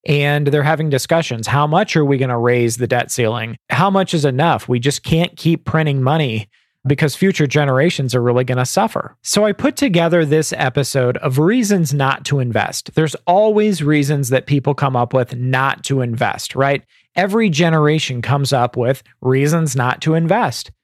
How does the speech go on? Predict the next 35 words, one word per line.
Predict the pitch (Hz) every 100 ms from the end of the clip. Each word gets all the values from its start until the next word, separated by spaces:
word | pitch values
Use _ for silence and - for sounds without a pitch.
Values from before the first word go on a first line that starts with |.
| _ _
So | - 190
what | 175 190
I | 196 214
did | 180 165
is | 143
I | 143
looked | 139 170 170 120
back | 139 143 110 - - _
at | 131
all | 151 170
the | 156
different | 147 151 147 -
reasons | 147 139 135 113
there | 127 135
are | 139 120
not | 123 123 -
to | 135
invest, | 120 123 202 190 - - - _
and | - 185
I | 185
wanted | 185 233 262
to | 175
come | - 175
up | 165 156
with | 151 143
a | 139 139
historical | 117 147 - 165 156 151 147 131
perspective. | - 131 - 240 - 113 131 -
So | - 190
I | - 185
looked | 226 214 -
at | 165
the | -
baby | 156 254 226
boomers, | 147 135 - - -